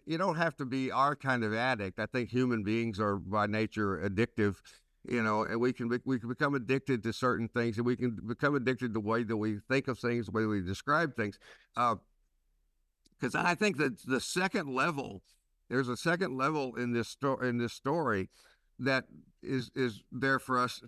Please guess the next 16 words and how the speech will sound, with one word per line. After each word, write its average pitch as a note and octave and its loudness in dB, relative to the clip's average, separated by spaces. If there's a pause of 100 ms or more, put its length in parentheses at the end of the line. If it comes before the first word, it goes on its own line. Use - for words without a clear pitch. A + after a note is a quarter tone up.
to, A2+ 2 (300)
to A#2+ 0
learn D3 2
from, A#2+ -2
which B2 0
is B2+ 2 (260)
a B2 -4
place F3+ 0
where C#3 -2
we C#3 0
are B2+ -2
always F3+ 0
ready D3+ 0
to C3 -4
confront C3 0
ourselves F#2+ 0